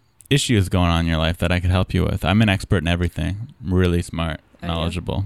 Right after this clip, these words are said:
Speaker 1: Yeah, I could
Speaker 2: An
Speaker 1: probably
Speaker 2: expert in
Speaker 1: fix
Speaker 2: everything.
Speaker 1: Yeah.
Speaker 2: <laughs>
Speaker 1: I know. It's, uh, sounds pretty cocky, but I know everything.
Speaker 2: Okay.
Speaker 1: To the fullest extent.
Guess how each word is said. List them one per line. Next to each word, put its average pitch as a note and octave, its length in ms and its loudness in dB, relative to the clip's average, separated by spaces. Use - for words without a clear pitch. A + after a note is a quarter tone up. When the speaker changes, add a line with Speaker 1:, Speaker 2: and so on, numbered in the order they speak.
Speaker 1:
Yeah, F2+ 200 -2
I E2 60 -2
could - 160 -6
Speaker 2:
An F3+ 60 -8
Speaker 1:
probably G#2 300 0
Speaker 2:
expert F2+ 140 -2
in F#2 100 2
Speaker 1:
fix E2+ 140 -10
Speaker 2:
everything. F3 760 -12
Speaker 1:
Yeah. F#2+ 460 4
Speaker 2:
<laughs> - 220 -12
Speaker 1:
I G#2+ 80 4
know. A#2 480 4
It's, - 280 0
uh, F#2+ 400 6
sounds A2+ 460 2
pretty B2+ 1200 4
cocky, G2 640 2
but F#2+ 540 4
I G2+ 160 4
know A#2 140 6
everything. G#2 500 2
Speaker 2:
Okay. G3+ 220 -8
Speaker 1:
To G#2 100 -4
the G2 80 2
fullest F#2+ 340 2
extent. F2+ 400 -2